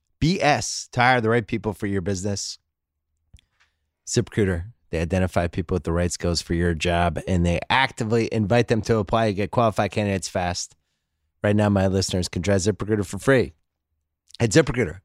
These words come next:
dot com slash B S. ZipRecruiter is the smartest way to hire.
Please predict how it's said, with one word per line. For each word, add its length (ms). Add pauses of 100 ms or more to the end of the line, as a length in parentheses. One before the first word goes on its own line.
(380)
dot 160
com 300 (160)
slash 340
B 200
S. 200
ZipRecruiter 420
is 600 (240)
the 80
smartest 460
way 340 (640)
to 160
hire. 540